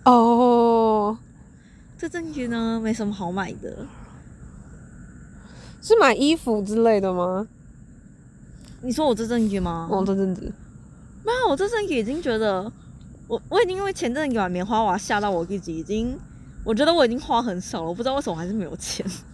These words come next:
Speaker 2: <laughs> 就是已经进入
Speaker 1: 我以为我已经花很少，但是到月底之前还是吃土了啊！<laughs> 这样的情况吗？
Speaker 2: 对。
Speaker 1: 天哪。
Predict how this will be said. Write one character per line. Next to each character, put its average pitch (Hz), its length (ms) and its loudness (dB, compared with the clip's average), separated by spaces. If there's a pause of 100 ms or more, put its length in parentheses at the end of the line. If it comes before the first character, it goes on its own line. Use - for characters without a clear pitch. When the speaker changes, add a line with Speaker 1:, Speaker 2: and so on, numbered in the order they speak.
Speaker 2:
<laughs> - 380 -4
就 392 120 2
是 339 80 0
已 339 320 2
经 349 100 2 (180)
进 403 120 0
入 523 160 6
Speaker 1:
我 415 120 10
以 440 60 12
为 392 160 12
我 392 100 10
已 - 40 6
经 381 120 2
花 392 200 8
很 359 80 4
少， 311 120 4
但 381 160 4
是 392 180 0
到 392 140 6
月 392 160 4
底 277 120 0
之 311 80 -6
前 294 160 4
还 294 100 8
是 381 80 0
吃 403 180 6
土 302 200 8
了 285 120 12
啊！ 311 240 8 (260)
<laughs> - 300 -6
这 311 80 4
样 311 60 4
的 254 80 4
情 277 140 0
况 302 220 8
吗？ 294 60 0 (1120)
Speaker 2:
对。 196 220 -6 (680)
Speaker 1:
天 262 180 4
哪。 254 280 2